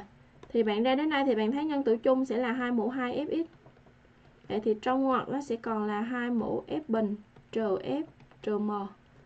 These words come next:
trừ một. Đúng không? Rồi mười sáu chung, cô đặt trừ mười sáu ra ngoài. Thì trong nó sẽ là hai F bình trừ F trừ M trừ một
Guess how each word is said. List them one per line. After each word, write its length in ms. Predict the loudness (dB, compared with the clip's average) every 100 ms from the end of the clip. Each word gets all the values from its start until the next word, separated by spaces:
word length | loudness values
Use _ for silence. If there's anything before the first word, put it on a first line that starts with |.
| -20 _ _ _ _ -20 -20 -14 2
trừ 160 | 4
một. 300 | 4 2 -4 -10 -20 -20 -20 -8
Đúng 120 | -2 2
không? 200 | 2 0 -6 -6
Rồi 160 | 0
mười 200 | 6 6
sáu 260 | 6 2 0
chung, 320 | 4 2 4
cô 100 | 2
đặt 160 | 0 0
trừ 140 | 2
mười 140 | 4 2
sáu 180 | 0 -2
ra 120 | -2
ngoài. 360 | -2 -2 -4 -8 -20 -20 -20 -12 0
Thì 140 | 0
trong 260 | 2 0 0
nó 80 |
sẽ 180 | -2 -2
là 160 | -2 -2
hai 540 | -2 -2 -2 -2 -4
F 120 | -2
bình 220 | 0 0 -2 -12 -20 -20 -4
trừ 260 | 0 2 0
F 240 | -2 -2 -6 -4
trừ 180 | 0 0
M 120 | 0 -2 -6 -12 -20 -20 -20 -20 -20 -6
trừ 160 | 2 4
một 280 | 4 -2